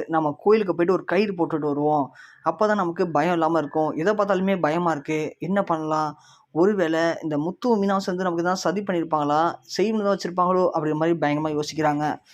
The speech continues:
உடனே பத்மாவை கூப்பிடுவோம், அவ தான் கரெக்டா சொல்லுவான்னு சொல்லிட்டு பத்மாவுக்கு கால் பண்றாங்க விஜயா. கால் பண்ண உடனே பத்மா பேசுறாங்க. "சொல்லு விஜயா,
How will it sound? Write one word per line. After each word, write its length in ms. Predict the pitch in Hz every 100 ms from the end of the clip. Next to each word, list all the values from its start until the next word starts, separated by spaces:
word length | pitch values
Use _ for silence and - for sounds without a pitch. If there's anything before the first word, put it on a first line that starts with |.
| - -
உடனே 380 | - 151 147 151 160 -
பத்மாவை 400 | 143 143 180 160
கூப்பிடுவோம், 480 | 147 147 151 147 127 - _
அவ 220 | 135 143
தான் 180 | 139 180
கரெக்டா 300 | 170 156 165
சொல்லுவான்னு 420 | 156 156 151 156 151
சொல்லிட்டு 240 | 139 226 269 - _ 170
பத்மாவுக்கு 460 | 175 233 240 208 180
கால் 160 | 175
பண்றாங்க 300 | 170 160 160
விஜயா. 320 | 175 151 151 131 - _ _ _
கால் 200 | 208 220 240
பண்ண 120 | 233
உடனே 160 | 214 220
பத்மா 280 | 170 175 180
பேசுறாங்க. 420 | 165 165 160 160 175
"சொல்லு 280 | 175 160 214
விஜயா, 320 | 220 175